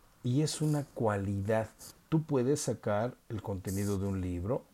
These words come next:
de un artículo periodístico, de una nota científica. Y obviamente al principio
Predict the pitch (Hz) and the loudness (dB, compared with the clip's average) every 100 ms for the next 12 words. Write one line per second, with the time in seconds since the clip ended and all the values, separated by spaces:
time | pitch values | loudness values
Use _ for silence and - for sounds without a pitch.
0 | - 95 101 98 - 95 98 92 - 90 | -8 -2 0 -2 -2 -6 -2 -4 -2 -4
1 | 87 85 90 - 104 - 117 131 - - | -2 -4 -4 -4 -8 -4 -4 -4 -10 -20
2 | - 104 104 101 95 95 95 104 - 104 | -6 -2 0 0 -2 -4 -4 -6 -6 -8
3 | 90 - 107 - 104 104 98 _ _ - | -8 -4 -4 -4 -6 -6 -10 _ _ -20
4 | - - - 131 165 180 220 190 156 - | -20 -20 -6 0 2 4 4 6 4 6
5 | 180 151 127 113 - 139 135 160 | 4 4 2 0 -2 -4 -2 -2